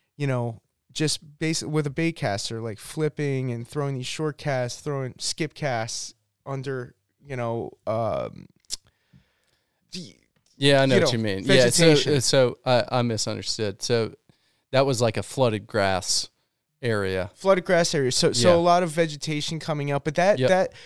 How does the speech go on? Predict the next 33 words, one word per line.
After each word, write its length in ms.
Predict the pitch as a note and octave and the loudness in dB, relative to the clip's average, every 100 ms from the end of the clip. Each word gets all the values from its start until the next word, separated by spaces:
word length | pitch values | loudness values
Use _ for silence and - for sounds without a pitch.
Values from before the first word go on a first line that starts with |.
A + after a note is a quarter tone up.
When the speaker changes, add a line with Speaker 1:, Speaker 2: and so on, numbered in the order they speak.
| - | -8
Speaker 1:
same 360 | - - G3 G3 | -2 2 2 2
scenario 520 | - E3+ E3 F3 C3+ | 0 0 -2 -2 -2
happens 600 | A#2+ C#3+ C#3+ C3 B2 - | -2 -4 -4 -6 -6 -8
in 120 | C3 B2+ | -6 -2
bass 280 | C#3 C#3+ | 0 -2
fishing 280 | - C#3 C#3 | -2 -6 -4
all 120 | C3 B2+ | -4 -4
the 80 | |
time. 260 | A#2 D3+ C#3 - - - | -4 -4 -4 -8 -20 -6
So 200 | - D3+ | 0 2
I 180 | D#3+ F#3+ | 2 0
think 300 | - G3 D#3+ | 0 -2 -2
that 140 | D3 | -2
there 180 | D#3 D3+ | 0 0
is 160 | C3 | -2
definitely, 880 | - D3+ D3 E3+ D3+ C#3+ C#3 B2+ A#2 - _ _ _ | -2 -2 -2 -4 -6 -4 -4 -4 -6 -10 _ _ _
you 120 | D3+ D3 | -6 -2
know, 300 | B2 A2 - _ _ | -2 -4 -8 _ _
obviously 600 | D3 D#3+ D#3+ C3+ C#3+ A#2+ | 0 2 2 0 -2 -4
using 600 | A#2 D3 E3 D#3 C#3+ A2+ | -6 -6 -4 -4 -4 -6
some 220 | - D#3+ | -8 -8
of 60 | C#3+ | -6
these 180 | B2+ A#2 | -8 -6
baits 300 | C#3 C#3 - | -4 -4 -6
that 160 | G#2+ | -8
Cam 340 | - D#3 D3 D#3 | -8 -6 -2 -2
uses. 640 | B2 A2+ A#2+ G#2+ A2 - | 0 0 -2 -2 -2 -2
Like, 140 | B2+ A#2+ | -2 0
I, 140 | C3+ B2 | 0 -2
we 420 | B2 G2 D3+ D3 | -6 -12 -8 -6
had 280 | C#3 D#3+ D3 | -2 -2 0
on, 380 | C#3 B2 B2+ - - | -2 -4 -6 -8 -4
uh, 280 | A#2 A2 | -2 -2